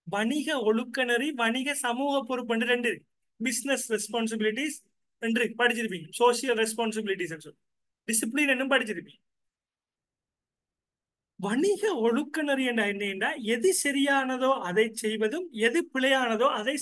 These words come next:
செய்யாது விடுவதும் ஆகும். ஏண்டா, இந்த கெமிக்கலை நாம மிக்ஸ் பண்ணினா இதை பயன்படுத்துற நபர்களுக்கு பாதிப்பு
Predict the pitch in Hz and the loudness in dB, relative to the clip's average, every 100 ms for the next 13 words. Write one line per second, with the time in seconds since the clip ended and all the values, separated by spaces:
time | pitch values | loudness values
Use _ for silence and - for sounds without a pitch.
0 | 294 269 311 302 277 240 233 220 254 254 | -2 0 4 4 2 -2 2 2 2 -4
1 | 185 - _ _ _ _ _ _ _ _ | -4 -8 _ _ _ _ _ _ _ _
2 | _ _ _ _ _ _ _ _ _ - | _ _ _ _ _ _ _ _ _ -4
3 | 226 - - - _ _ _ _ _ _ | 0 0 -2 -10 _ _ _ _ _ _
4 | _ _ _ _ 277 330 370 415 - 262 | _ _ _ _ 2 2 2 0 0 0
5 | 277 339 349 349 339 302 285 269 220 233 | 2 0 0 0 2 0 2 2 2 2
6 | 233 - 285 269 220 170 226 370 _ _ | -2 2 2 4 0 -2 -6 -8 _ _
7 | _ _ 226 277 226 262 302 330 320 320 | _ _ -2 0 2 0 2 2 0 0
8 | 311 294 262 262 285 269 277 277 311 254 | -2 0 2 2 2 2 0 -2 -4 2
9 | 247 254 262 262 | 2 2 0 -4